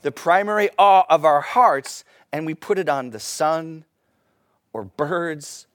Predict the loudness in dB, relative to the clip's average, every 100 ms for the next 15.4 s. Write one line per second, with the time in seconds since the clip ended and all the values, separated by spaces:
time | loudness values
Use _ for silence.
0 | _ _ _ _ _ -8 -6 -2 -2 -2
1 | -6 -10 -8 -8 -10 -12 -16 _ _ -8
2 | -8 -8 -16 -10 -8 -8 -10 -12 -10 -10
3 | -10 -10 -10 -12 -4 0 2 0 -4 -10
4 | _ _ _ _ _ _ _ _ _ _
5 | _ _ _ _ _ _ _ _ _ _
6 | -4 -4 -4 -10 -16 _ _ _ -4 -4
7 | -4 -6 -8 -6 -6 -8 _ -14 -14 _
8 | _ -20 -20 _ -14 -10 -6 -6 -6 -10
9 | -2 0 0 -4 -10 _ _ _ _ _
10 | -20 -10 2 4 4 2 0 -8 -18 _
11 | -10 -8 -2 0 -2 -6 -8 0 2 2
12 | 0 -6 -12 -12 -14 -8 -8 -10 _ _
13 | -2 -2 -2 2 4 4 0 -6 -6 -6
14 | -8 -10 -6 -2 -2 -2 -2 -4 -6 -8
15 | -10 -6 -6